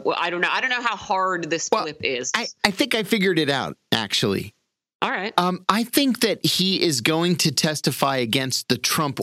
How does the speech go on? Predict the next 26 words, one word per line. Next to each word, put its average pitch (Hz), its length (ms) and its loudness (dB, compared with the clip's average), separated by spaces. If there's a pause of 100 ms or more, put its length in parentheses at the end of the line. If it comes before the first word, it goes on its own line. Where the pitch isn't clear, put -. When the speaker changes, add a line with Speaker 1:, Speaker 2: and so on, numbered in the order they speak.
Speaker 2:
Organization, 120 1040 0 (480)
but 139 240 0
won't 127 300 -2
testify 120 580 -2
against 95 500 -4
Trump. - 460 -4 (560)
Speaker 1:
Hmm. 147 380 -2 (360)
Speaker 2:
Because 185 540 2
Speaker 1:
Hmm. 170 60 4
Speaker 2:
the, 170 320 2
the 151 180 4
real 240 560 2
criminal 185 560 0
charges 123 720 0
are 131 160 2
against 117 380 -2
the 87 100 0
company. 120 580 -2 (260)
And 220 140 2
this 277 180 0
happens 220 460 0
every 117 220 0
once 117 320 -2
in 123 60 0
a 113 40 0
while. 92 280 -2